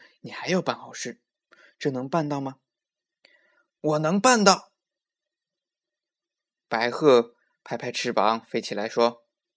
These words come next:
：“小公鸡，我相信你，快去办吧。”小公鸡接过这颗宝贵的扁豆种子，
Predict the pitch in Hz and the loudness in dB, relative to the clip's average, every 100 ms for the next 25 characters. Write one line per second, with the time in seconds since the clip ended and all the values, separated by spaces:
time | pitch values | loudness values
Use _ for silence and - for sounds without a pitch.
0 | _ _ _ _ _ - 123 113 131 123 | _ _ _ _ _ -12 -8 -8 -6 -4
1 | 131 123 _ _ _ _ - 117 151 151 | -4 -6 _ _ _ _ -10 -6 -2 -2
2 | 156 156 135 - _ _ _ _ _ - | -2 -2 -2 -6 _ _ _ _ _ -10
3 | 127 131 139 131 120 - - _ _ _ | -8 -4 -2 -2 -6 -6 -10 _ _ _
4 | _ _ _ _ _ _ _ _ _ _ | _ _ _ _ _ _ _ _ _ _
5 | _ _ _ _ _ - 123 151 185 175 | _ _ _ _ _ -6 -4 -2 -2 0
6 | 180 180 - 139 127 123 117 127 123 120 | 2 2 2 0 0 -2 0 6 6 4
7 | - _ - 110 107 120 127 113 113 113 | -14 _ -8 -2 -2 2 2 4 4 4
8 | 107 - 113 104 123 113 - 98 - 117 | 2 -2 -4 0 0 0 -2 -12 -12 -16
9 | - | -18